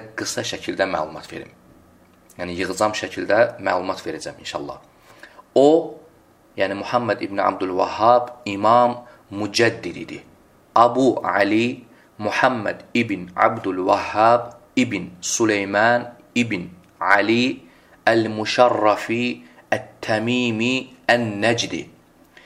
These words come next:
Muhammed ibn Abdülvahhab hicrətin min yüz on beşinci ilində Uyeynə şəhərində doğulub.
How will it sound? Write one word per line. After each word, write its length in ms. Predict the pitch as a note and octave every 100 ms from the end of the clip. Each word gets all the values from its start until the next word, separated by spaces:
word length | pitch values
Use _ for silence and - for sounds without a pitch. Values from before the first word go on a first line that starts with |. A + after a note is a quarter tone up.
| - - - -
Muhammed 420 | A#2 D#3 F3+ D#3+
ibn 140 | C#3 B2+
Abdülvahhab 840 | A#2 A2+ A2+ A2 A2 B2 C3 A2
hicrətin 640 | A2 A2 A2+ A2 - C3+
min 380 | A2 A2 C#3 B2+
yüz 320 | G#2+ B2+ C#3 -
on 220 | A2 A2
beşinci 500 | G#2 G2+ A2 G#2+ A2+ G#2+
ilində 580 | G2+ G2 G2 G#2+ B2 - - - -
Uyeynə 640 | - - A2+ A#2+ B2 G#2+
şəhərində 480 | G2 G2 F#2+ F#2+ G2
doğulub. 320 | F2 - -